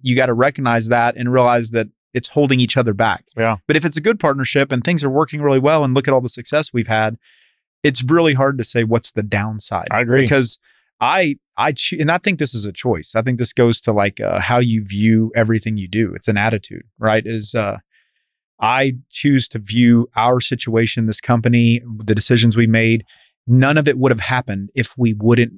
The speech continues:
Speaker 1: if we hadn't made these decisions. At any point, we could have said, "Yeah, I'm gonna go do my own thing," or
Speaker 2: Yeah.
Speaker 1: "You're gonna, I'm gonna go." That's great. But wh-, what would have happened? My, my belief is it wouldn't have been as good as it is now.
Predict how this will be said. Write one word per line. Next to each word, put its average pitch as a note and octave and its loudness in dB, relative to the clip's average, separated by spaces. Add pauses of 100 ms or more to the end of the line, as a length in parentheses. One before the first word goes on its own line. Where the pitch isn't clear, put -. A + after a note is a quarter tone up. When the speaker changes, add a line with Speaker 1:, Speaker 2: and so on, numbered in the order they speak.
(140)
Speaker 1:
if A#2+ -6
we A2 0
hadn't A#2+ -2
made A2 2
these A2 -4
decisions. G#2+ 0
At A2 4
any E3+ 2
point, F3 -2
we B2+ 0
could C3 -2
have A#2+ 0
said, B2 2 (400)
"Yeah, A3+ 2
I'm A#3 2
gonna B3 2
go E3+ 2
do B2+ 0
my B2 2
own A2+ 0
thing," F#2+ -4
or B2 2
Speaker 2:
Yeah. G#2 -4
Speaker 1:
"You're F#3 2
gonna, F#3 -6
I'm E3 -2
gonna F3+ -2
go." C#3+ -4 (420)
That's G#3 -2
great. C3 0 (440)
But E3+ 2
wh-, E3 -2
what F3+ 0
would E3 0
have D3 -2
happened? D3 -4
My, E3 0 (180)
my C#3 0
belief B2 0
is A#2 0
it B2 -2
wouldn't C3+ 0
have B2 0
been C3 2
as A2+ 0
good A#2+ 2
as A2+ 2
it G#2+ 2
is G#2 -2
now. G2 0